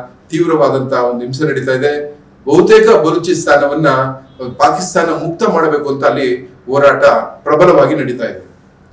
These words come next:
ಅದಷ್ಟೇ ಅಲ್ಲದೆ ಈ ಎಲ್ಲಾ ಒಂದು ಘಟನೆಗಳು, ಗಡಿಭಾಗದ ಒಂದು ವಿಚಾರಗಳು ಜಾಗತಿಕ ವಲಯದಲ್ಲಿ ತೀವ್ರ ಗಂಭೀರವಾದ ಪರಿಣಾಮವನ್ನು ಉಂಟು ಮಾಡಿವೆ. ಭಾರತ ಪಾಕಿಸ್ತಾನದ ನಡುವಿನ ಈ ಉದ್ವಿಗ್ನ ಪರಿಸ್ಥಿತಿ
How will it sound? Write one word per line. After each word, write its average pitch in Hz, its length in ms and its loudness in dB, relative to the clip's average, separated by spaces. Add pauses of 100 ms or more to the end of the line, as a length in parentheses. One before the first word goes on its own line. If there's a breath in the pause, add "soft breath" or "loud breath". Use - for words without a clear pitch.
(800)
ಅದಷ್ಟೇ 147 340 -2
ಅಲ್ಲದೆ 156 260 2
ಈ 156 420 -2
ಎಲ್ಲಾ 180 340 4
ಒಂದು 147 560 -2
ಘಟನೆಗಳು, 143 840 -6 (180)
ಗಡಿಭಾಗದ 151 840 2 (240)
ಒಂದು 127 300 -6
ವಿಚಾರಗಳು 143 960 0 (320)
ಜಾಗತಿಕ 156 480 0
ವಲಯದಲ್ಲಿ 131 680 -2 (140)
ತೀವ್ರ 160 240 0
ಗಂಭೀರವಾದ 147 440 0
ಪರಿಣಾಮವನ್ನು 117 640 -8
ಉಂಟು 98 240 -16
ಮಾಡಿವೆ. - 320 -20 (680)
ಭಾರತ 151 340 2
ಪಾಕಿಸ್ತಾನದ 143 1000 0
ನಡುವಿನ 131 340 -4
ಈ 139 300 -6
ಉದ್ವಿಗ್ನ 156 320 -2
ಪರಿಸ್ಥಿತಿ 131 720 -6